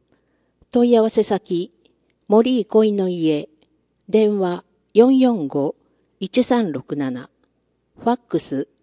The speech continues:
四四五零三四六。本郷憩いの家、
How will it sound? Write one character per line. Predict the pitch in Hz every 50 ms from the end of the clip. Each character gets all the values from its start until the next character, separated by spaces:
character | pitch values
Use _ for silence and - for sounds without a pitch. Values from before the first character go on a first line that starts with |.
| _ _ -
四 | 208 226 254 262 262
四 | 254 254 240 202 143 131
五 | - 139 131 143 - _ _ _ _ _ _ _ _ _
零 | - 240 262 254
三 | 240 - 269 247 226 165
四 | 151 160 156 160 160
六。 | 147 151 - _ _ - 127 - _ _ _ _ _ _ _ _ _ _ _ _ _ _ _ _ _ _ _ _ _ _ _ _ _ _ _ _ _ _ _ _ _ _ _ _ _ _ _ _ _ _ _
本 | - 285 294 302 277 240
郷 | 190 175 170 156
憩 | 147 147 _ - 185 180 180 175
い |
の | 165 160 151
家、 | 151 147 143 139 143 143 156